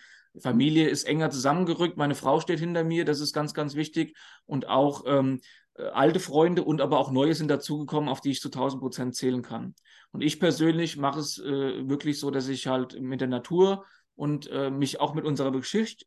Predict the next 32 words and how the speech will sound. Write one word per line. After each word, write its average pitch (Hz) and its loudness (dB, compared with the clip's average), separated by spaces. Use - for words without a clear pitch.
Geschichte 208 -2
beschäftigt 190 -2
habe. 185 0
Das 147 -2
ist 156 -8
ein 135 -2
ganz 180 2
wichtiges 185 -6
Thema, 175 -2
gerade 156 -2
für 151 -6
die 143 0
Deutschen. 180 -2
Ähm, 143 2
man 135 0
muss 185 4
das 214 2
jetzt 185 0
langsam 170 2
auch 139 -2
mal 143 0
ansprechen 151 -2
dürfen, 180 -2
äh, 156 0
was - -4
unsere 160 -4
Vergangenheit 156 0
angeht 160 -2
und 143 -4
den 135 0
Schuldkult 180 -2
angeht. 160 -2